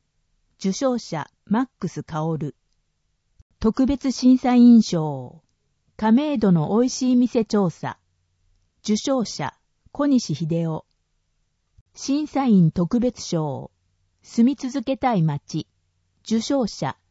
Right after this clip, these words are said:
作春。優秀賞、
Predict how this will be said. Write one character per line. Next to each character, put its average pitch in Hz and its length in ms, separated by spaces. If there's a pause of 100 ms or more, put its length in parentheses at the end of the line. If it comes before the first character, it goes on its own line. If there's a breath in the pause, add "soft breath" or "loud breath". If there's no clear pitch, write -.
(140)
作 - 380
春。 202 340 (1700)
優 269 220
秀 269 300
賞、 151 520